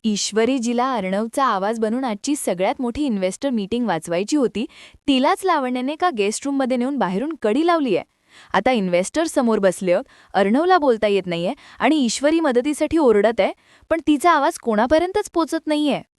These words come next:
तूही रे माझा मितवाच्या आजच्या एपिसोडची सुरुवात वाड्यातल्या डायनिंग टेबलपासून होते. सकाळची वेळेस सगळेजण नाश्त्याला बसलेत.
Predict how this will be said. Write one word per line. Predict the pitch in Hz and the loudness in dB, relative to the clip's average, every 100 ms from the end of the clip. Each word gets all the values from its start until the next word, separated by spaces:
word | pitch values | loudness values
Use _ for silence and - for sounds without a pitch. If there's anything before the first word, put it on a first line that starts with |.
| - | 2
तूही | 262 277 392 | 4 6 6
रे | 311 | 4
माझा | 269 262 254 | 4 2 0
मितवाच्या | 285 220 208 220 233 262 | 0 -2 2 0 2 0
आजच्या | 202 - 233 | 0 -2 -2
एपिसोडची | 220 226 233 226 254 | -2 -4 -2 -2 -4
सुरुवात | 240 202 196 269 | -4 0 0 0
वाड्यातल्या | 196 175 170 202 277 | 0 0 0 -2 -4
डायनिंग | 233 185 170 196 | 0 -2 -2 -2
टेबलपासून | 240 190 180 170 160 170 | 0 0 0 -2 -4 -6
होते. | 156 - - _ _ _ _ _ _ _ | -6 -8 -12 _ _ _ _ _ _ _
सकाळची | - 233 226 254 320 | -2 2 2 2 0
वेळेस | 330 254 233 311 | 0 2 2 0
सगळेजण | 247 220 311 285 254 | -2 0 0 0 0
नाश्त्याला | 214 190 - 180 | -2 -4 -2 -2
बसलेत. | 170 160 160 139 | -2 -4 -6 -6